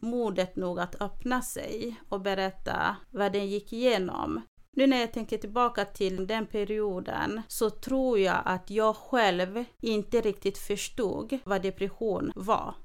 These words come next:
Hur allvarligt det är. Jag fattade ingenting.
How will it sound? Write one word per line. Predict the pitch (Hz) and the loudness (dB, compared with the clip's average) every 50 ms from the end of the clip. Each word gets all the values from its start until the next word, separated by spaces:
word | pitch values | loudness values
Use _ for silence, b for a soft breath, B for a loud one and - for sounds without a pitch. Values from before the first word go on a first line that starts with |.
| - - | -14 -6
Hur | - 196 226 233 233 226 220 - - | 0 2 4 6 8 6 6 8 8
allvarligt | 233 226 233 233 226 220 220 240 262 254 247 220 196 190 185 185 185 185 185 - _ _ _ _ _ _ _ - | 8 8 8 6 4 2 4 6 6 8 8 8 6 6 2 0 0 0 0 -2 _ _ _ _ _ _ _ -8
det | - 185 208 202 - - | 0 2 2 2 2 2
är. | - 254 202 175 - - 220 202 - - | 4 4 4 4 2 -2 -6 -6 -4 -6
Jag | - 220 | -6 -4
fattade | - - - 247 226 - - - 262 - 196 | 0 4 4 4 4 4 0 2 2 4 4
ingenting. | 185 185 180 180 175 175 - - - - - - | 2 2 0 -2 -2 -4 -4 -4 -4 -6 -6 -8